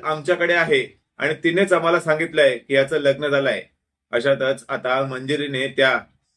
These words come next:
ललिताला समोर आणलेलं असतं. ललिताने आपल्या हातावर लिहिलेलं जय हे नाव दाखवलेलं असतं. आणि अशातच आता finally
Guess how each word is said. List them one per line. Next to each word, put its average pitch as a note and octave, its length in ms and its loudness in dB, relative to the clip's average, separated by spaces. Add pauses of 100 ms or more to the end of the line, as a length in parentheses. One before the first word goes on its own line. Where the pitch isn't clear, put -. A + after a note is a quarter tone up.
(180)
ललिताला D#3 500 2
समोर D#3+ 260 -2
आणलेलं D#3 360 2
असतं. D3 240 -2
ललिताने D3+ 500 0
आपल्या D3 300 -2
हातावर D3 440 0
लिहिलेलं C#3 440 4
जय C#3 300 4
हे C#3 120 2
नाव C3+ 260 0
दाखवलेलं C#3 600 2
असतं. A#2+ 300 0 (1300)
आणि C3+ 200 0
अशातच C3+ 520 -4
आता C3+ 380 0
finally C3 440 2